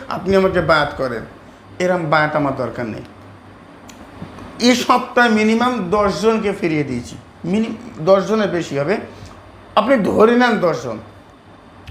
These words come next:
প্রতিদিন দু তিনজন, এরম বায়াত আমি করব না। আমি জিজ্ঞেস করি, "কেন,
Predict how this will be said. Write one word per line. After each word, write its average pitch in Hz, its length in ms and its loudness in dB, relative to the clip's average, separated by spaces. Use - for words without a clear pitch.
প্রতিদিন 247 640 2
দু 220 100 2
তিনজন, 170 480 -2
এরম 185 220 4
বায়াত 175 220 0
আমি 143 180 -4
করব 110 300 -6
না। - 60 -12
আমি 233 180 2
জিজ্ঞেস 247 340 -2
করি, 170 220 -2
"কেন, 156 240 -2